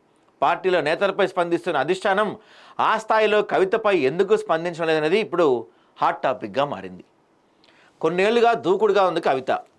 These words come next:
బీఆర్ఎస్ కేడర్ను యాక్టివేట్ చేసేందుకు ఎమ్మెల్సీ కవిత రాష్ట్ర వ్యాప్త పర్యటనలు శ్రీకారం చుట్టారు. ఉమ్మడి జిల్లా పర్యటనలు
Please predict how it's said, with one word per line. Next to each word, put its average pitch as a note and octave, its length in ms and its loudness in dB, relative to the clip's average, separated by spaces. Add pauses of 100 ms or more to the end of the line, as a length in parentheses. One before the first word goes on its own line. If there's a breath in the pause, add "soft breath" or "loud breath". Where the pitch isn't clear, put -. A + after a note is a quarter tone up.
బీఆర్ఎస్ F#3+ 420 2
కేడర్ను F3 340 0
యాక్టివేట్ G3 440 0
చేసేందుకు D#3 680 0 (320 loud breath)
ఎమ్మెల్సీ G3 440 0
కవిత F#3 360 0
రాష్ట్ర E3+ 440 0
వ్యాప్త F#3+ 240 0
పర్యటనలు E3 300 0
శ్రీకారం D3 360 -2
చుట్టారు. G#2 400 -6 (460)
ఉమ్మడి D#3+ 240 -2
జిల్లా E3+ 320 0
పర్యటనలు D#3+ 480 0